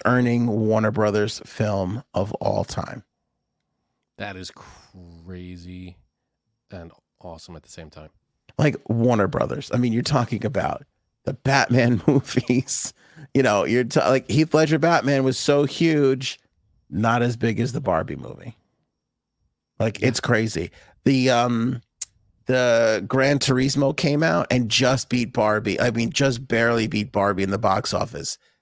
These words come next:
Speaker 1: this weekend. But this is, like, the ninth week that Barbie is
Speaker 2: <laughs> Yeah.
Speaker 1: out.
Speaker 2: Keep going, Barbie. What the hell? Why not?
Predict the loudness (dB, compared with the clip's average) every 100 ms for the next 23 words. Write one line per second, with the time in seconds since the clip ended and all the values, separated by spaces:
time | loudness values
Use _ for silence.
0 | _ _ 0 2 0 0 -4 -4 -8 -8
1 | -14 -20 -20 _ -4 2 2 2 2 2
2 | 2 0 2 2 2 0 0 0 0 -2
3 | -2 0 0 2 0 2 2 0 -2 -2
4 | 0 -2 -4 -14 -14 _ _ _ _ _
5 | _ -10 -8 -4 -2 -2 0 0 0 -2
6 | -8 -10 -10 -8 -10 -10 -12 -10 -10 -12